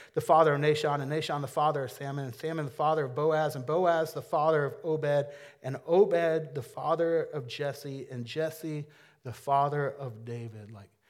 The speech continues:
King David, the most famous king in all of Jewish history, the one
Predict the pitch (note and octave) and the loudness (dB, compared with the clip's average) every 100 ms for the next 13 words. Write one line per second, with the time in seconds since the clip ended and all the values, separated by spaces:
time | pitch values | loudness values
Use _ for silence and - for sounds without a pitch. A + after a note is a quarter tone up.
0 | _ _ - D3 C3 A#2 F#2+ E2 - _ | _ _ -10 -8 -6 -8 -12 -16 -20 _
1 | _ _ _ _ _ _ _ _ _ _ | _ _ _ _ _ _ _ _ _ _
2 | _ - A#2 A2+ C3+ C3+ C#3+ - D#3 C3+ | _ -12 -10 -8 -6 -4 -6 -6 -10 -8
3 | C3 A#2+ G#2+ A#2 C3 C#3 B2 - - _ | -8 -6 -2 -2 0 -4 -8 -16 -20 _
4 | _ - A2 C3 C3+ C3+ - A2+ - F2+ | _ -16 -8 -4 -2 -4 -8 -12 -12 -18
5 | F#2 _ _ _ _ _ _ - - C#3 | -20 _ _ _ _ _ _ -20 -10 -4
6 | C3 D3 D3+ E3 | 0 2 2 0